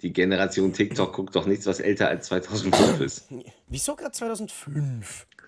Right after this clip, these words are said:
Speaker 1: Weiß ich
Speaker 2: Manche
Speaker 1: nicht.
Speaker 2: Leute haben noch so gescheite Cut-Off-Dates wie zweitausend. Aber wurscht, ich lieb den Film,
Speaker 1: Ja.
Speaker 2: ähm,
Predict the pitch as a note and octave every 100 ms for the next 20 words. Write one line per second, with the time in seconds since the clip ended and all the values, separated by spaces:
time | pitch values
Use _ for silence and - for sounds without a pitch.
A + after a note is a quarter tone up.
0 | - - - - - F#2 G#2 - - E3+
1 | E3 E3 D#3 - D3+ C#3 - D3 - D3
2 | - C#3+ B2 B2+ - B2+ B2 - A2 -
3 | - F3 - G3+ - G#3 - - G#3 B3+
4 | A3+ G3 G#3+ F3 C#3+ - E3+ D#3+